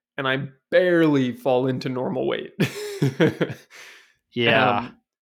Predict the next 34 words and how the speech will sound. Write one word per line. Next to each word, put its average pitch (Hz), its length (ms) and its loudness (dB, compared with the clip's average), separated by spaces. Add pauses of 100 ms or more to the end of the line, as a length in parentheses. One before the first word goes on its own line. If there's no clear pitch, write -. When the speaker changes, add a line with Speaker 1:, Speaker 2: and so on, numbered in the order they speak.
(640)
Speaker 1:
so 139 220 0
I 131 60 6
don't 147 160 4
know, 143 240 6
uh, 147 160 -2
you 151 120 -4
know, 123 140 -4
I 139 80 0
think 165 300 -2
they 165 80 0
could 147 320 -2 (200)
up - 220 -4
the 147 80 4
range 135 380 2
a 135 60 0
little 135 200 0
bit 127 380 -2
just - 280 -6
based 131 300 -2
on 123 400 -4 (460)
how 131 500 -4
tall 127 540 2
and 127 420 -8 (640)
maybe 127 240 -4
how 127 340 -2
dense 139 360 -4
people 160 320 -2
are 139 80 0
getting. 190 360 -6
I 78 100 -6
don't 220 120 -8
know. 180 240 -2
I 127 120 -2
just, - 360 -12